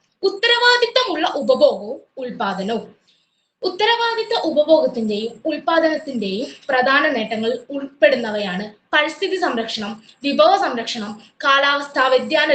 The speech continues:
ലഘൂകരണം, പൊതുജനാരോഗ്യം മെച്ചപ്പെടുത്തൽ, മാലിന്യങ്ങൾ കുറയ്ക്കുന്നതിലൂടെയും കാര്യക്ഷമത വർദ്ധിപ്പിക്കുന്നതിലൂടെയും സാമ്പത്തിക നേട്ടം കൈവരിക്കൽ, മെച്ചപ്പെട്ട ജീവിത സാഹചര്യം ഒരുക്കൽ, ജൈവ വൈവിധ്യ സംരക്ഷണം, സുസ്ഥിര വികസനത്തിനുള്ള പിന്തുണ.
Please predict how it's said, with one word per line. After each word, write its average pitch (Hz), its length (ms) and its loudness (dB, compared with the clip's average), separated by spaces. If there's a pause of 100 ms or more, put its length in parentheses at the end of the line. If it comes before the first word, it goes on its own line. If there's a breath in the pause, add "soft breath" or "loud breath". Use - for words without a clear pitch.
ലഘൂകരണം, 226 720 0 (240 loud breath)
പൊതുജനാരോഗ്യം 269 800 2
മെച്ചപ്പെടുത്തൽ, 214 640 -4 (300 loud breath)
മാലിന്യങ്ങൾ 440 760 2 (100)
കുറയ്ക്കുന്നതിലൂടെയും 269 960 -2 (360 loud breath)
കാര്യക്ഷമത 359 680 0
വർദ്ധിപ്പിക്കുന്നതിലൂടെയും 233 1040 -4 (320 loud breath)
സാമ്പത്തിക 285 460 2
നേട്ടം 233 380 -2
കൈവരിക്കൽ, 196 500 -8 (720)
മെച്ചപ്പെട്ട 311 460 0
ജീവിത 240 440 -4 (400 loud breath)
സാഹചര്യം 226 580 -2
ഒരുക്കൽ, 196 280 -8 (260 loud breath)
ജൈവ 277 320 2
വൈവിധ്യ 294 460 -2
സംരക്ഷണം, 214 600 -6 (200 loud breath)
സുസ്ഥിര 330 460 -2
വികസനത്തിനുള്ള 311 680 2 (120)
പിന്തുണ. 214 340 -4